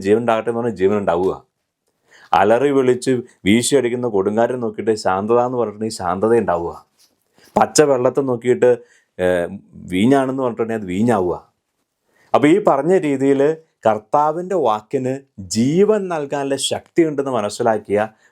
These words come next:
പത്രോസ് പറയുവാണ്, "ഞങ്ങൾ വേറെ എവിടെയാ പോണേ?" പ്രിയപ്പെട്ടവരെ, ഈശോയെ അനുഭവിച്ചറിയുവാണെങ്കിൽ, ഈശോയുടെ ശക്തി മനസ്സിലാക്കുവാണെങ്കിൽ, ആ ഈശോയെ വിട്ടപേ-,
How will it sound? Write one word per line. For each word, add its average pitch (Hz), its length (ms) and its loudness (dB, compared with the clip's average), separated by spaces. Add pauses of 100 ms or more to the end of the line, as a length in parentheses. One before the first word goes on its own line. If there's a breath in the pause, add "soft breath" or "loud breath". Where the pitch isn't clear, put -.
പത്രോസ് 113 520 2
പറയുവാണ്, 98 440 0 (220)
"ഞങ്ങൾ 92 220 -4 (120)
വേറെ 104 220 0
എവിടെയാ 113 240 2
പോണേ?" 113 180 -2 (1120 loud breath)
പ്രിയപ്പെട്ടവരെ, 101 640 2 (480)
ഈശോയെ 165 680 2 (320)
അനുഭവിച്ചറിയുവാണെങ്കിൽ, 85 1120 -2 (420)
ഈശോയുടെ 147 460 4
ശക്തി - 340 -4
മനസ്സിലാക്കുവാണെങ്കിൽ, 82 840 -8 (320)
ആ 98 60 2 (240)
ഈശോയെ 120 400 2
വിട്ടപേ-, 85 420 -4